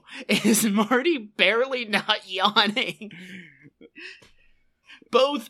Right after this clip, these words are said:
of this, the episode of this T V show and the episode of this <laughs> podcast.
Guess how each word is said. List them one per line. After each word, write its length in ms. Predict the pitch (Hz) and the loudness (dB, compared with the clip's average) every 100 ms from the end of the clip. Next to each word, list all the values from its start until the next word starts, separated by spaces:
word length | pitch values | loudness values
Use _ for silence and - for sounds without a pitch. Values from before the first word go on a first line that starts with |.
| - | -4
of 260 | 240 254 220 | -2 -2 -4
this, 260 | 262 - | -6 -6
the 220 | 233 226 | -8 -6
episode 440 | 226 220 277 311 262 | -6 -6 -6 -6 -6
of 200 | 240 208 | -8 -8
this 220 | 233 220 | -8 -8
T 240 | - 196 | -10 -12
V 180 | 175 254 | -8 -4
show 340 | 285 359 359 - | -2 -2 -6 -6
and 200 | 185 135 | -6 -2
the 140 | 135 | -2
episode 420 | 175 208 226 208 | 0 0 0 0
of 100 | 208 | -2
this 160 | 202 202 | -4 -4
<laughs> 0 | |
podcast. 760 | 185 151 - - 117 104 - | -2 -2 -4 -8 -8 -8 -10